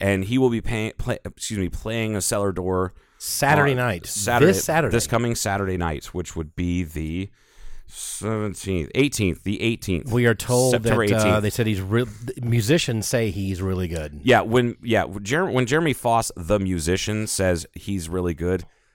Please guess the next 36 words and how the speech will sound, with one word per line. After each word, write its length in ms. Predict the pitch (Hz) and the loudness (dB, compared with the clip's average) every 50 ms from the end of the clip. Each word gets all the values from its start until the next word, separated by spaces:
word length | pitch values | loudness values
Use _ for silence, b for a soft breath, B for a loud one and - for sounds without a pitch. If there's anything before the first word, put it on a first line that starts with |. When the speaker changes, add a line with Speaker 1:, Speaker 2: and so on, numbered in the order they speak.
| _ _ - | _ _ -2
Speaker 1:
they're 160 | - 98 98 | 2 2 2
really 420 | 95 78 76 85 92 87 80 78 76 | 2 0 -2 -4 -4 -2 -2 -4 -4
fucking 280 | - - 82 73 82 | -4 -4 -6 -4 -2
Speaker 2:
You 40 | 73 73 | -2 0
should 40 | 190 - | 0 0
Speaker 1:
good. 80 | 71 | 2
Speaker 2:
be 120 | 165 175 180 | 2 0 0
there. 220 | 147 87 76 73 b b b b | 0 -2 -4 -8 b b b b
Speaker 1:
And 140 | 113 113 123 | 0 2 2
it's 80 | 123 | 2
gonna 160 | - - 139 139 | 2 0 0 0
be 220 | 139 135 131 110 | 0 0 -2 -2
most 300 | 110 120 127 139 139 - | 0 0 2 2 2 0
likely 240 | 120 117 110 123 107 | -2 -2 -2 0 0
a 40 | 98 | 0
three-piece, 460 | - - 107 104 - - 101 98 90 | 0 0 -2 -2 -2 -2 -2 -2 -2
so 80 | - 98 | 0 0
he'll 80 | 92 | 2
have 120 | 92 95 87 | 2 2 0
a 40 | 87 | 0
drummer, 320 | 80 87 82 85 87 87 | 0 0 0 2 0 -2
potentially 460 | 82 - - - 85 80 - 82 80 | -2 -4 -6 -6 -6 -6 -4 -4 -4
a 40 | 78 | -4
bassist, 400 | 76 78 78 76 - 78 80 - - | -2 -4 -4 -4 -6 -6 -8 -6 -6
and 100 | 90 87 | -4 -2
he 80 | 95 | -2
also 220 | 92 87 82 - 92 | -2 -2 -2 -4 -6
sings 300 | - - 82 82 80 76 | -6 -6 -6 -6 -6 -6
very 180 | 76 73 67 | -8 -8 -8
well. 180 | 73 69 65 65 | -6 -6 -6 -6
Speaker 2:
You 180 | 110 110 127 139 | -2 0 2 2
will 80 | 139 131 | 2 2
not 160 | 123 120 113 98 | 2 0 -2 -2
be 120 | 104 101 | -2 -2
available 420 | 92 90 101 98 95 85 82 78 85 | 0 0 0 0 0 -2 -4 -4 -4
Speaker 1:
Yeah. 200 | 87 80 76 | -4 -4 -4